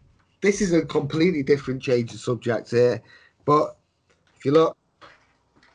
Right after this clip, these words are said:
can you see it? I haven't got, what is the set number? Eight five three eight six five. You seen it?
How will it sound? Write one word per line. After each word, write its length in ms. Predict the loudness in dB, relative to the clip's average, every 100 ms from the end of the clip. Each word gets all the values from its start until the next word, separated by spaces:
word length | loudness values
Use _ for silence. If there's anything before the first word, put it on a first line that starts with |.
| _
can 100 | -10
you 80 | -8
see 220 | 2 4
it? 160 | 4 0 -8 -20 -20 _ _ _
I 120 | -2
haven't 320 | -2 -2 -8 -10
got, 200 | -12 -6
what 280 | -2 -2 -2
is 160 | -8
the 80 | -10
set 400 | -16 -12 -6 -6 -4
number? 380 | -8 -4 -4 -2
Eight 320 | 0 0 -2
five 380 | -2 0 2 0
three 440 | -4 -2 -2 -2 -6 -4
eight 260 | -4 -4
six 380 | -10 -10 -10 -10
five. 400 | -6 -2 -2 -2
You 80 | -6
seen 300 | -4 -2 0
it? 160 | -4